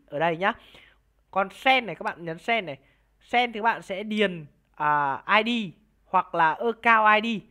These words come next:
Nó có hai phần nhé. Một là, à, print key pon I D này, hai là account I D. Thì tức là,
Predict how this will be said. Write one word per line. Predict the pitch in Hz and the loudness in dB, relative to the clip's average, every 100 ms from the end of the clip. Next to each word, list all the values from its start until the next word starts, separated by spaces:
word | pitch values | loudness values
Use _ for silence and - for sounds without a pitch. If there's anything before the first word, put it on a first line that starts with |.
| _ - | _ -10
Nó | |
có | 180 214 | -2 0
hai | 277 | 2
phần | 269 240 190 | 0 -2 -2
nhé. | 214 | -6
Một | 220 196 - _ - | -4 -4 -6 _ -8
là, | 156 165 160 151 - _ _ - | 0 2 2 -2 -6 _ _ -6
à, | 170 | -6
print | 165 - 180 240 233 214 - | -4 -6 -4 -4 -6 -8 -8
key | 233 226 _ _ _ _ _ 180 170 _ _ _ | -6 -6 _ _ _ _ _ -20 -20 _ _ _
pon | 214 220 214 214 220 | -6 -6 -4 0 0
I | 220 196 | -2 -6
D | |
này, | 151 _ _ _ | -8 _ _ _
hai | - 220 226 | 0 4 4
là | 185 | 2
account | 214 214 220 214 214 214 | 0 0 2 4 4 2
I | 226 | -4
D. | 175 _ _ | -6 _ _
Thì | - | -12
tức | 262 | -4
là, | 226 | -4